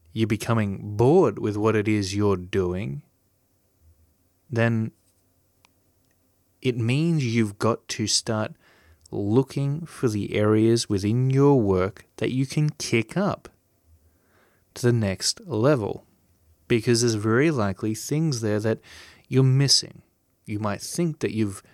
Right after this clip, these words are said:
got everything under control, that all you have set out to accomplish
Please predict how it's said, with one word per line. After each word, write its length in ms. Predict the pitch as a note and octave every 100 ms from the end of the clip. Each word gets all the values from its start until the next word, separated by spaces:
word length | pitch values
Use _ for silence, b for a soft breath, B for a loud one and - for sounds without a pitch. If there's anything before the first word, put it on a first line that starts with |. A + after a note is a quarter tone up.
| -
got 140 | A2+
everything 1080 | A2 D3+ D3 D3+ D#3 C#3+ - - C#3+ C#3 - -
under 300 | B2+ B2+ B2
control, 800 | - A#2+ A#2 - - A#2+ G2 F#2
that 180 | G#2+ - B B B -
all 420 | D3 F#3+ F#3+ G#3+ -
you 300 | B2+ D3 C#3
have 280 | C3 A#2+
set 440 | - - - C3 C3 B2
out 260 | A#2+ B2
to 140 | - G2+
accomplish 720 | - - C#3 - C3+ C3